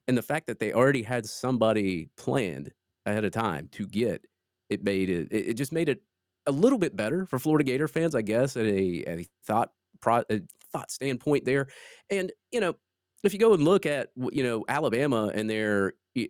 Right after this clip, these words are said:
how they recruit defensively and how they scheme defensively, of course, the defense hasn't been the same, I guess, since Kirby Smart has left, because the defense kind of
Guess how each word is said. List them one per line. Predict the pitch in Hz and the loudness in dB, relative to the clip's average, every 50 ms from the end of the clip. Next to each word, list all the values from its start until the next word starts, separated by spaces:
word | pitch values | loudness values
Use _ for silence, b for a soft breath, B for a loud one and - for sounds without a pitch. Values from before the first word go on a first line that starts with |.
| 110 110 | -4 -4
how | 113 131 139 | -2 -2 0
they | 139 135 123 113 | 0 0 -2 -2
recruit | 95 110 107 - - - 127 123 117 - | -2 -4 -4 -4 0 2 4 4 4 2
defensively | - 107 - 120 117 113 - - 104 101 107 110 107 107 107 107 104 101 | -2 -2 0 0 -2 -2 -2 -6 -6 -2 0 2 2 4 4 2 2 0
and | 92 - | -2 -4
how | - 110 110 110 110 | -4 -2 -2 -2 0
they | 101 110 104 104 98 92 90 90 | 0 0 0 0 0 0 -2 -4
scheme | - - - 123 123 117 113 | -6 -6 -4 -4 -2 -2 -2
defensively, | 107 110 - 120 113 110 - 113 139 143 | -2 0 0 -2 -2 -2 -4 -2 0 0
of | 131 - | 0 0
course, | - - 156 151 - | 0 0 0 0 0
the | - 107 | -4 -4
defense | 107 120 110 - 120 - - | -4 -4 -2 -4 -6 -6 -4
hasn't | 110 107 113 107 113 - 101 85 | -6 -4 -4 -4 -4 -6 -4 -2
been | 98 107 120 139 147 | 0 2 2 2 2
the | 156 | 0
same, | - - 196 190 196 196 190 | -2 -2 -2 0 0 0 0
I | |
guess, | 185 190 190 190 - | 0 0 -2 -2 -2
since | 190 185 - | -6 -12 -10
Kirby | - 190 185 190 196 | -6 -6 -4 -4 -6
Smart | 190 - 196 190 190 190 | -6 -4 -4 -2 -2 -2
has | 190 185 | -2 -4
left, | 190 202 202 196 - | -4 -6 -6 -6 -6
because | - 110 - - 113 104 92 - b b b b b b b b - | -6 -6 -4 -2 -2 -2 -4 -6 b b b b b b b b -6
the | 127 | -6
defense | 135 156 - - 160 - - - | -6 -6 -4 -4 -4 -4 -6 -10
kind | - - - - 120 147 175 196 226 | -16 -12 -8 -6 -4 -2 -2 -2 -4
of | 254 233 | -6 -6